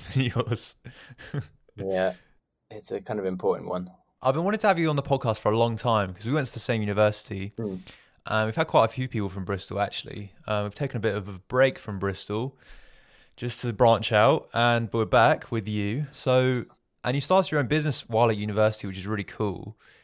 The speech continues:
Speaker 1: So what was the whole lot of, like, story behind that? 'Cause that's when I first sort of found out about you, I think, with, from your story around that.
Speaker 2: Yeah, so I started it 'cause I was, I was studying biology, and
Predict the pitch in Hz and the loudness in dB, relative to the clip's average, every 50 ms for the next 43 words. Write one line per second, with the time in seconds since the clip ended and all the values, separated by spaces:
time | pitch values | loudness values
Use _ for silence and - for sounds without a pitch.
0 | _ _ _ _ _ - - 127 147 170 180 175 170 143 165 156 156 147 147 131 | _ _ _ _ _ -4 -2 0 2 2 2 2 2 4 4 4 4 4 4 2
1 | 120 113 - - - - 113 113 107 - - - - - 135 120 120 117 101 107 | 2 0 -2 -6 -4 -2 0 0 0 -2 -6 -8 -4 -2 0 2 2 2 2 0
2 | 98 104 104 104 104 104 113 104 95 - - - 135 139 - 160 147 135 - - | 0 2 0 0 0 0 0 0 -2 -2 0 2 2 2 4 2 2 2 2 2
3 | - 120 113 110 - - - 107 104 104 104 92 - - - - 120 110 110 107 | 4 6 6 4 2 -2 -2 -2 0 0 -2 -4 -8 -14 -4 0 2 2 4 4
4 | 104 117 110 104 98 - 98 92 95 95 95 95 98 95 92 - _ _ _ _ | 4 4 4 4 4 2 2 2 0 0 -2 -2 -2 -4 -4 -8 _ _ _ _
5 | _ _ _ _ _ _ _ - 95 95 - 110 107 95 92 - - 98 - - | _ _ _ _ _ _ _ -6 -6 -4 -2 -2 -2 -4 -4 -8 -10 -10 -10 -10
6 | - 90 87 - - - 104 101 98 95 - - - 107 101 98 95 95 98 92 | -12 -14 -14 -8 -4 -4 -2 -2 -2 -4 -4 -2 0 0 0 0 0 0 0 -2
7 | 92 98 101 95 101 - 135 135 131 127 127 - 147 147 147 147 147 147 143 143 | -2 -2 -2 -2 -2 0 0 0 0 0 0 2 4 6 6 6 4 2 -2 -4
8 | - - - _ _ _ - - - - - 180 175 180 107 127 143 135 135 131 | -10 -18 -20 _ _ _ -6 -6 -6 0 4 6 8 8 8 6 6 6 8 6
9 | 123 - - _ _ _ _ - - - - - - _ _ _ _ - - 131 | 6 4 0 _ _ _ _ -20 -20 -20 -20 -20 -20 _ _ _ _ -2 4 6
10 | 131 127 123 123 - - 139 - - 165 151 156 147 131 131 127 127 131 135 123 | 6 6 4 2 2 2 2 4 4 4 4 6 6 8 8 8 8 8 6 4
11 | 110 110 110 104 98 101 - - - - _ - 104 104 104 104 107 104 104 104 | 4 2 2 2 0 -2 -6 -14 -20 -18 _ -4 0 2 4 4 4 4 2 2
12 | 104 104 107 104 104 104 101 104 104 101 101 101 104 - - - | 0 -2 -2 -4 -4 -4 -4 -4 -4 -4 -4 -6 -6 -8 -10 -12